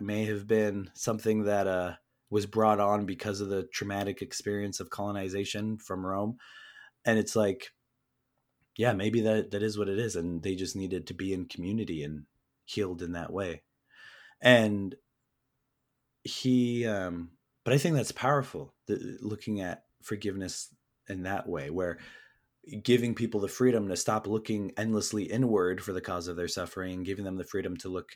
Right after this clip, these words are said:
outward for the causes. And, and so those are the people he, that Jesus forgives. And then on the cross, he says, "Forgive them, for they do not know what they are doing." And the Roman soldiers are, like, the only people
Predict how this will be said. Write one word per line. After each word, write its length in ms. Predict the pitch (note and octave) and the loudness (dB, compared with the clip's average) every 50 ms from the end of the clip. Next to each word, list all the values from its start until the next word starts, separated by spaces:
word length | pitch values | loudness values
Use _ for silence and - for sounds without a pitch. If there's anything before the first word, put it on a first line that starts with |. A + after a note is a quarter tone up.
| - - | -8 -2
outward 480 | - A2+ - - G2+ F#2+ D2+ C#2+ - - _ _ _ _ _ _ _ _ _ _ | 0 0 0 0 0 -4 -4 -4 -8 -14 _ _ _ _ _ _ _ _ _ _
for 120 | - F2+ | -8 -8
the 60 | F2 | -8
causes. 560 | E2 - F#2 E2+ E2 D#2 - C3 C#2+ - - _ _ - - - - _ - | -6 -8 -8 -8 -8 -10 -12 -14 -14 -16 -16 _ _ -20 -20 -20 -18 _ -2
And, 240 | A#2 A2+ G#2+ G#2+ - _ - | 0 0 0 0 -2 _ -6
and 120 | B2 A#2+ | -4 -2
so 220 | - - B2+ A#2+ A2+ | 4 6 6 6 8
those 320 | A2+ B2+ D#3 F#3 G3 E3 | 8 8 8 8 8 8
are 60 | D3+ | 8
the 80 | C3 A#2 | 6 6
people 320 | - - C#3+ C3+ B2 A2+ | 6 2 0 2 2 0
he, 360 | A2+ A2+ G#2+ G#2 G2+ - - _ - | 0 2 0 0 0 -2 -6 _ -6
that 180 | - G2+ F#2 | -6 -4 -4
Jesus 380 | - A2+ A2 G#2 F#2+ G2 F2+ - | -2 -2 -2 -2 -4 -8 -10 -10
forgives. 480 | - F2+ F2 A2 B2 G#2+ - - - _ _ _ _ _ _ _ _ _ _ _ _ _ _ - - | -12 -8 0 2 2 2 2 -2 -12 _ _ _ _ _ _ _ _ _ _ _ _ _ _ -16 -6
And 160 | B2 B2 A#2+ | -2 2 6
then 360 | C3 D#3+ E3+ D#3+ C#3+ C3 B2+ B2+ - - - | 6 8 8 8 6 6 2 0 -6 -6 -4
on 80 | A#2 A2+ | -2 0
the 60 | A2 | 0
cross, 600 | - - E3+ F#3 F3 C#3 B2+ - - - - - _ _ _ _ _ _ _ _ _ _ _ _ _ _ _ _ _ _ _ _ _ - _ - | 2 2 4 6 8 6 6 6 2 -4 -8 -10 _ _ _ _ _ _ _ _ _ _ _ _ _ _ _ _ _ _ _ _ _ -20 _ -4
he 140 | A#2 B2+ C3+ | 0 0 2
says, 320 | C3 - C#3 C#3 C3 C3 | 6 8 8 8 8 6
"Forgive 400 | - - B2+ B2+ C3+ D3 D3+ C3+ | 4 4 4 10 10 10 10 10
them, 440 | B2 B2+ A#2+ A#2 A2 A2 G#2 F#2+ - _ | 6 4 6 6 2 0 -2 -6 -10 _
for 200 | - - B2+ B2 | -8 -2 0 2
they 320 | A2+ A2+ A2 A2 A2 A2 G#2+ | 4 4 6 6 4 4 2
do 180 | G#2+ A2+ A2+ | 0 0 0
not 240 | G#2+ A2 A2 - A2 | 0 0 0 0 -2
know 140 | A2+ A2+ A2 | 0 0 0
what 140 | G#2+ G#2 - | 0 0 -2
they 100 | G#2+ G#2 | -2 0
are 140 | G#2 G2+ | 0 0
doing." 400 | F#2+ G2+ G2 F#2 F2+ F2 E2+ E2 - _ _ _ _ _ _ _ _ _ _ _ _ _ _ _ _ _ _ _ _ _ _ _ _ _ _ - | 0 0 -2 -2 -2 -4 -6 -8 -10 _ _ _ _ _ _ _ _ _ _ _ _ _ _ _ _ _ _ _ _ _ _ _ _ _ _ 0
And 100 | C3 B2 | 2 4
the 60 | A#2 | 8
Roman 240 | B2+ D3 D#3 D3 C3 | 8 8 8 8 6
soldiers 420 | C3 - D3 E3+ D3+ C3 B2 A2 | 6 6 4 6 6 4 4 6
are, 120 | A2 G#2+ G#2 | 6 4 6
like, 260 | G2+ G2 F#2 - - | 6 4 2 0 0
the 160 | - A2+ G#2+ | 2 2 4
only 360 | - A2+ B2 B2+ B2 B2 A#2+ | 4 4 4 4 4 4 2
people 540 | - - A#2+ A2+ A2 G#2 G2+ G2 F2+ F#2 - | 2 0 -2 -2 0 0 -2 -2 -2 -4 -10